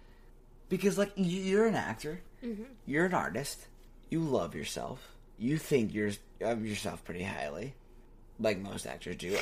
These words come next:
Speaker 1: as they should,
Speaker 2: Right.
Speaker 1: right? Because if you
Speaker 2: You
Speaker 1: don't,
Speaker 2: have to have
Speaker 1: because
Speaker 2: that,
Speaker 1: if you
Speaker 2: yeah.
Speaker 1: don't,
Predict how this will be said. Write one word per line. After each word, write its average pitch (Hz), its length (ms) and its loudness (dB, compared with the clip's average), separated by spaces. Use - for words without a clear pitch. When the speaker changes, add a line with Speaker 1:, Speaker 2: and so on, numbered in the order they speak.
Speaker 1:
as 123 200 2
they 107 140 2
should, 110 640 0
Speaker 2:
Right. 110 300 -2
Speaker 1:
right? 117 320 4
Because 147 340 4
if 127 140 2
you 147 120 -2
Speaker 2:
You 156 100 4
Speaker 1:
don't, 202 240 10
Speaker 2:
have - 280 12
to 339 60 4
have 247 320 8
Speaker 1:
because 220 280 8
Speaker 2:
that, 233 100 8
Speaker 1:
if 180 40 0
you 214 120 8
Speaker 2:
yeah. 175 100 6
Speaker 1:
don't, 202 380 12